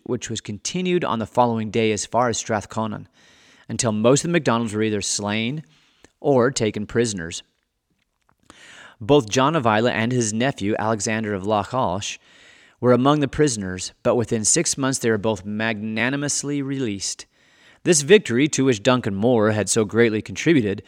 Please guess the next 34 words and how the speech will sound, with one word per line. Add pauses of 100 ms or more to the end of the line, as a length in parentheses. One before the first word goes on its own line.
(380)
put
Kenneth
in
great
respect
throughout
the
north, (400)
and
he
was
afterwards
knighted
by
James
the
fourth (260)
for
being
highly
instrumental (280)
in
reducing
his
fierce
countrymen (320)
to
the
blessings
of
a
civilized
life. (680)
Unquote.